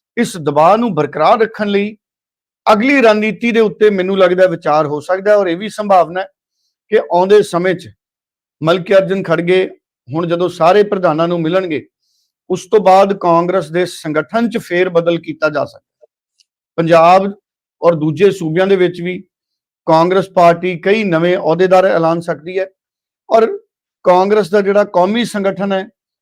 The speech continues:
ਉਹਦੇ ਵਿੱਚ ਵੀ ਵੱਡੇ ਫੇਰ ਬਦਲ ਹੋਣ ਦੀਆਂ ਸੰਭਾਵਨਾਵਾਂ ਇਹਨਾਂ ਤੋਂ ਇਨਕਾਰ ਨਹੀਂ ਕੀਤਾ ਜਾ ਸਕਦਾ। ਪਰ ਇਸ ਮੀਟਿੰਗ ਦਾ ਏਜੰਡਾ ਇਹ ਹਜੇ ਖੁੱਲ੍ਹ ਕੇ ਬਾਹਰ ਨਹੀਂ ਆਇਆ, ਪਰ ਸਾਰੇ, ਅ, ਸੂਬਿਆਂ ਦੇ ਪ੍ਰਧਾਨਾਂ ਨੂੰ ਬੁਲਾਉਣਾ,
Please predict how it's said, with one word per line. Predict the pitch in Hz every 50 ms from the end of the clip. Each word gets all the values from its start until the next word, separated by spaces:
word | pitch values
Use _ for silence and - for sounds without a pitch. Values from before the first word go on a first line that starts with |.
| _ _ _ -
ਉਹਦੇ | 233 277 254 285
ਵਿੱਚ | 262 240 220 - 214
ਵੀ | 208 226 214
ਵੱਡੇ | 180 180 170 185 196 185
ਫੇਰ | - 180 175 175 175
ਬਦਲ | 165 170 165 170 170
ਹੋਣ | 143 156 151 151 151
ਦੀਆਂ | 151 156 160 156
ਸੰਭਾਵਨਾਵਾਂ | 156 - 156 156 156 143 127 117 127 131 131 135 139 147 147 _ _ _ _ _ _ _ _ _ _ - -
ਇਹਨਾਂ | 196 208 208
ਤੋਂ | - 202 196
ਇਨਕਾਰ | 175 156 135 151 147 151 139
ਨਹੀਂ | 147 170 190
ਕੀਤਾ | 180 190 175 180 190
ਜਾ | 180 180 180
ਸਕਦਾ। | 175 185 202 196 202 240 240
ਪਰ | 240 - 208 208 208 214 - -
ਇਸ | - 202 - -
ਮੀਟਿੰਗ | 175 165 156 156 - 180 185 180
ਦਾ | 185 185 - - - 165 156
ਏਜੰਡਾ | 165 185 214 214 208 147 - - _ _ _ _ _ _ _ _ _ _ _ _ _ _ _ - -
ਇਹ | 262 240 202
ਹਜੇ | 196 185 202 -
ਖੁੱਲ੍ਹ | - 165 175 175
ਕੇ | 165 180
ਬਾਹਰ | 170 139 143 139 139 -
ਨਹੀਂ | 131 156 202 214
ਆਇਆ, | 208 202 202 208 214 208 - _ _ _ _ _ - -
ਪਰ | - 175 170
ਸਾਰੇ, | 170 170 - 156 165 185 214 214 214 214 - - - _ _ _ _ - 160
ਅ, | 160
ਸੂਬਿਆਂ | - - - 160 165 156 180 180 175
ਦੇ | 175 180
ਪ੍ਰਧਾਨਾਂ | 175 175 175 170 151 135 135 151 156
ਨੂੰ | 165 160 151
ਬੁਲਾਉਣਾ, | 135 131 131 135 147 165 175 180 349 _